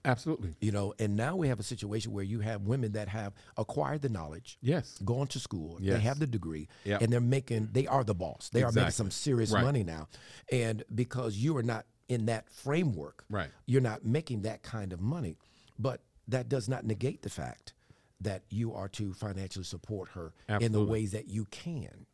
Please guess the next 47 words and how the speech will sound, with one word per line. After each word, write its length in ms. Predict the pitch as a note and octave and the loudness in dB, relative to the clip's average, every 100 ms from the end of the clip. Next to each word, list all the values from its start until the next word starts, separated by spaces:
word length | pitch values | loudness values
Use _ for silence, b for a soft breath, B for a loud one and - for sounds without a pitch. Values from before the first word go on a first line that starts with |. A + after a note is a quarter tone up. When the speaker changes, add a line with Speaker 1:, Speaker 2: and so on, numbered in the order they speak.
| _ | _
Speaker 1:
Exactly. 500 | A#2+ A#2 C#3+ E3+ E2+ - | 4 4 0 0 -6 -6
Speaker 2:
You 120 | F#2 | -6
know. 80 | D2 | 0
Speaker 1:
And 140 | A#2 | 4
also 240 | A#2 D3 A#2 | 6 4 2
for 140 | G#2 | 4
that 160 | G2+ G2+ | 4 4
woman, 240 | A#2+ F2+ | 2 0
for 80 | F2 | 0
that 100 | E2+ | 0
woman 300 | E2 G2 G2+ | 0 0 0
who's 240 | F2+ F#2+ - | 0 0 0
paid 300 | F#2+ F#2+ G#2 | -2 -2 -4
the 80 | |
price 360 | - B2+ - - | -4 -4 -4 -8
and 120 | D2+ | -6
Speaker 2:
Mm-hmm. 60 | F#2 | -2
Speaker 1:
she's 200 | A#2+ B2+ | 0 0
making 320 | G2 G#2+ B2 G#2 | 0 -2 -2 -2
her 120 | G#2+ | -2
six 320 | - A#2+ F2 | -2 -4 -4
figures. 360 | - G#2 C2+ - B | -2 -2 -2 -10 B
Speaker 2:
Yes. 180 | A2+ A2+ | 0 2
Speaker 1:
She 80 | C3+ | 4
needs 140 | C#3 | 2
to 80 | A#2 | 2
understand 420 | A2+ G#2 G#2+ G2+ | -2 -2 -2 -2
too, 220 | - C#3 - B B - | 0 0 -2 B B 0
if 140 | G#2 | 2
you're 120 | G#2+ C#3 | 4 4
not 180 | C#3 - | 2 0
finding 320 | B2 A#2+ A2+ | 0 2 2
a 40 | |
guy 220 | G2+ G#2+ G#2+ | 4 2 2
who's 280 | A2 G#2 | 2 0
making 640 | F#2+ F#2+ G#2 G2+ G2+ G2 F#2 | 0 0 0 0 -2 -2 -2
more 300 | D#2+ F2 A2+ | 0 4 4
than 220 | B2+ C#3+ | 4 4
you 300 | C#3+ F#3+ F#3+ | 6 6 6
are, 320 | E2+ G#2+ A#2+ | 4 4 4
Speaker 2:
Mm-hmm, 280 | G#2 G#2 - | 2 -2 -6
mm-hmm. 120 | D#2+ | -2
Speaker 1:
don't 180 | F#2 D3 | 0 0
sit 100 | D#3+ | 0
right 160 | C#3 B2 | 0 2
there 140 | B2 | 2
and, 120 | A2 | 0